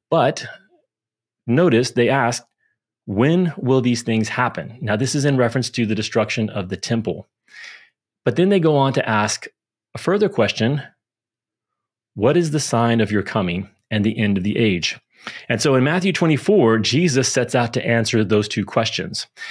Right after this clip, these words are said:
And this has caused a lot of confusion for people, um, over the years because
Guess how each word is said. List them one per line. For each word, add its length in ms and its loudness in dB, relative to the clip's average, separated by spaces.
And 140 0
this 100 0
has 140 0
caused 280 2
a 60 2
lot 140 4
of 80 -4
confusion 640 -2
for 160 -2
people, 440 -2
um, 260 0
over 220 2
the 80 2
years 240 0
because 560 0